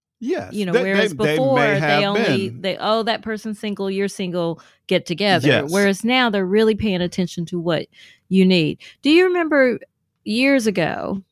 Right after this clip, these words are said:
Speaker 2: um, one of my uncles who's, who's now passed away,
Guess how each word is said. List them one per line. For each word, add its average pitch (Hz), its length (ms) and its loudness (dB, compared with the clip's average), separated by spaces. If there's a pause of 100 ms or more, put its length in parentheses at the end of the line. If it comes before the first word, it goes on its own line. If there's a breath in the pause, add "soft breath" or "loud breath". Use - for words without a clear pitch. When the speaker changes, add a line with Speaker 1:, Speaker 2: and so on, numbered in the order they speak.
(420)
Speaker 2:
um, 180 440 0 (680)
one 214 240 -2
of 220 100 0
my 185 240 0
uncles 170 600 -6
who's, 165 400 -6
who's 175 280 -4
now 165 180 -4
passed 160 360 -6
away, 160 360 -8